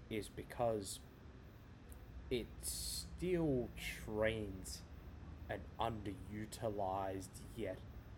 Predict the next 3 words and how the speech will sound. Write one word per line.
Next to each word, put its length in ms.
common 560
range 340
of 80